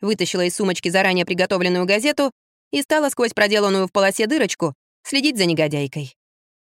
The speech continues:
Мерзавка, одетая в красную ветровку и джинсы, сидела с абсолютно спокойным лицом. Более того, она выудила из кармана своей красной куртки тоненькую брошюрку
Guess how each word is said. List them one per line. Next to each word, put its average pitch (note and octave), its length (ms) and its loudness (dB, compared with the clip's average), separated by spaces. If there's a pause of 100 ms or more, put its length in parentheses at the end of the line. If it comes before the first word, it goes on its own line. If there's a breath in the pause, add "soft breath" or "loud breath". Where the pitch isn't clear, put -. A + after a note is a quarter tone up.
(400)
Мерзавка, G3+ 500 2
одетая F3 340 2
в - 40 -14
красную F#3+ 360 0
ветровку F#3+ 420 0
и F#3+ 60 0
джинсы, F#3+ 420 -2 (220)
сидела C#4 360 2
с C#4 80 -4
абсолютно B3 480 -2
спокойным F3+ 500 0
лицом. C#3+ 500 -2 (400)
Более B3 380 2
того, D#3 320 -2 (380)
она G#3+ 280 2
выудила G3+ 380 2
из F#3 80 -4
кармана G3+ 360 2
своей G3 240 0
красной G3+ 360 0
куртки G#3+ 340 -2
тоненькую G3+ 420 0
брошюрку G3 560 0